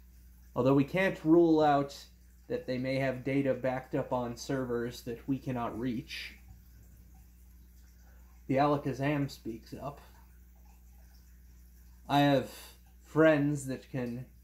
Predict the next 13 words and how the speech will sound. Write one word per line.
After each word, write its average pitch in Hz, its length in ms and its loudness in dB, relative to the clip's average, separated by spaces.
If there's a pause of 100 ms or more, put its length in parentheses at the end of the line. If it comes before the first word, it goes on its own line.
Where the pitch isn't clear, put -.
(320)
look 135 240 -2
into 123 220 -2
that. 117 420 -8 (3000)
"What 139 240 6
is 175 300 2
the 170 140 2
extent 165 440 0
of 139 120 -2
the 139 80 0
damage 139 520 0
to 127 80 -12
the 120 120 -10
city?" 120 520 -6